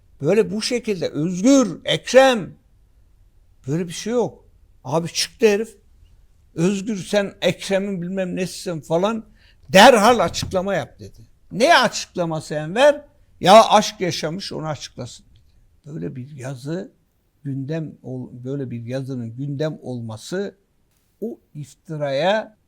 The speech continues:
ortak olmaktır. Enver de bu iftiraya ortak oldu. Ve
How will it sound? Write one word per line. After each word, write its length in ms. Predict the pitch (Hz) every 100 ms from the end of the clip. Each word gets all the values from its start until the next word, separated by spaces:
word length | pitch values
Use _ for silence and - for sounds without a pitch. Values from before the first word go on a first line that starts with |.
| _ _
ortak 440 | 113 113 - 185 185
olmaktır. 540 | 139 - - _ _ -
Enver 360 | 139 139 151
de 120 | 135 143
bu 100 | 139
iftiraya 360 | - - 175
ortak 360 | 151 - 208 214
oldu. 240 | 123 - _ _ _ _ _ _ _ _ _ _ _ -
Ve 400 | 175 208 -